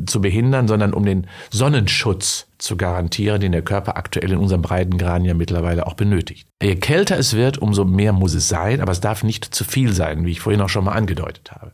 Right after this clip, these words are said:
Das heißt, Zwiebelprinzip ist ja hier angesagt. Das heißt, je nach Kälte, auf der Haut sollte irgendein Shirt sein, in der Regel ein Shirt, was Flüssigkeit aufnimmt und es wegtransportiert von der Haut, damit die Haut trocken bleibt.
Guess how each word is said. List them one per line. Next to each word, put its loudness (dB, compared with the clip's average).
Das 0
heißt, 0
Zwiebelprinzip 0
ist -4
ja 0
hier -2
angesagt. -6
Das 0
heißt, 0
je 0
nach -2
Kälte, 0
auf -2
der -2
Haut 0
sollte 2
irgendein 0
Shirt 0
sein, 0
in -2
der 2
Regel 2
ein -2
Shirt, 0
was -2
Flüssigkeit -2
aufnimmt 2
und 0
es 2
wegtransportiert -2
von -2
der -2
Haut, -12
damit -2
die -4
Haut -4
trocken -8
bleibt. -14